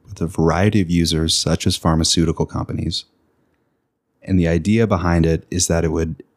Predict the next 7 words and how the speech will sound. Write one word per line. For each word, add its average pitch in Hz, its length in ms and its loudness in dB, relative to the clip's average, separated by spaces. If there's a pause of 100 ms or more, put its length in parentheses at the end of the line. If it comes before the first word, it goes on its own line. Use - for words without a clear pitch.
(140)
allow 90 380 2
people 90 460 -2
to 85 120 -6
sell 90 400 2
their 98 260 0 (1040)
genomic 101 540 0
data 80 400 -2